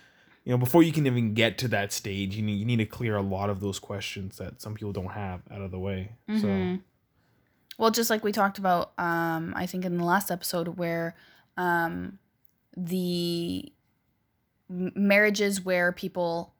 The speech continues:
Speaker 2: don't live together before they get married are at a higher rate of success solely because they have a legitimate conversation about what it will be like to move in together,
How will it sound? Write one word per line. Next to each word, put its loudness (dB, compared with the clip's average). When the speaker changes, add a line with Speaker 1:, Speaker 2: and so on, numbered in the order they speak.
Speaker 2:
don't 2
live 2
together -2
before -4
they -6
get -4
married -4
are 0
at 2
a 2
higher 2
rate -4
of -6
success 2
solely 2
because -2
they 2
have 2
a 0
legitimate -2
conversation -2
about 0
what 2
it -6
will -6
be -4
like -4
to -6
move -2
in -4
together, 0